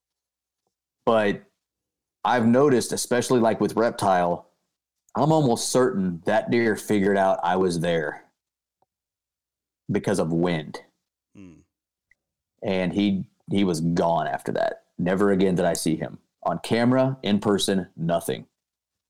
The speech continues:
Speaker 1: Other deer, I've bumped 'em just because I'm walking in and, "Oh, I went a little farther than I should have.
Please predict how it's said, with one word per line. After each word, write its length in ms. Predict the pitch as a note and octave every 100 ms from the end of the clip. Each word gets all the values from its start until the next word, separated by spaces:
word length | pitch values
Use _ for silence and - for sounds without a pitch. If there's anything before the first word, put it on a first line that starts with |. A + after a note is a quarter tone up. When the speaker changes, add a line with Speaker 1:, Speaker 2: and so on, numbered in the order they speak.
| _ _ _ _ _ _ -
Speaker 1:
Other 220 | A#2 D3+
deer, 340 | B2 G#2+ G#2 -
I've 280 | G2 E2 E2
bumped 300 | A2+ F2+ A2
'em 280 | G2 F#2 -
just 320 | G#2 F#2+ -
because 280 | - G2 F#2+
I'm 120 | F#2
walking 360 | F2 G2 F#2+ F#2+
in 220 | F#2+ F#2+
and, 160 | F2+ F2
"Oh, 200 | B2+ D3+
I 100 | G2+
went 200 | G2 A2
a 40 |
little 200 | G#2 A#2
farther 360 | A2 A#2+ B2+ B2+
than 100 | B2+
I 80 | B2+
should 220 | - C#3+
have. 180 | A2+